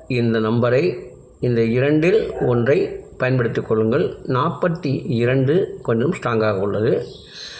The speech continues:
அதை போன்று ஏ பியில் வைத்து விளையாட விரும்பும் நபர்கள் நாற்பத்தி ஒன்னு அல்லது பதினாலு என வைத்து விளையாடலாம். இது, இதுவும் ஒரு நம்பரிலிருந்து எடுக்கப்பட்டது தான்.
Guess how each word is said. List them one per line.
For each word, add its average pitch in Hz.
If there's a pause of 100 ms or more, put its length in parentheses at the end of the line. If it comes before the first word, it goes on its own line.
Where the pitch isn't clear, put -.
(200)
அதை 127
போன்று 123
ஏ 185
பியில் 196
வைத்து 143
விளையாட 143
விரும்பும் 131
நபர்கள் 117 (1900)
நாற்பத்தி 143
ஒன்னு 143
அல்லது 135
பதினாலு 113
என 139
வைத்து 170
விளையாடலாம். 117
இது, 147
இதுவும் 147
ஒரு 131
நம்பரிலிருந்து 120
எடுக்கப்பட்டது 107
தான். 156